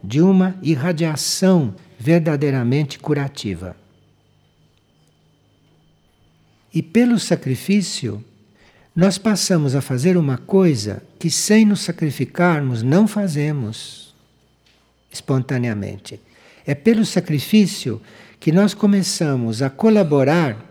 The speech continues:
com a vida em níveis menos evoluídos. Então, digamos que alguém seja muito capaz, seja um grande médico, seja um grande técnico,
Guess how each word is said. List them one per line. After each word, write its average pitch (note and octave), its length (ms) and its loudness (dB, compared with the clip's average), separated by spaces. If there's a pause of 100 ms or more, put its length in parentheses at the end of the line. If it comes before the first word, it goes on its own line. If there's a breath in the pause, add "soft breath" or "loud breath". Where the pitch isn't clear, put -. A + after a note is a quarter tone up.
(320 soft breath)
com F3 160 2
a D#3+ 140 2
vida A#2+ 680 0 (640 soft breath)
em F3+ 180 4
níveis F#3 640 4
menos F#3 480 4
evoluídos. E3 1080 0 (1500 soft breath)
Então, B3 160 2
digamos F#3+ 640 2
que E3+ 180 -2
alguém D3 680 0
seja D3 340 -4
muito F#3 300 0
capaz, C#3 580 -6
seja C3 480 -6
um B2+ 140 -6
grande C#3+ 360 -2
médico, A#2+ 840 -6
seja C3 400 -6
um B2 100 -6
grande B2+ 760 -6 (400)
técnico, C3 840 -8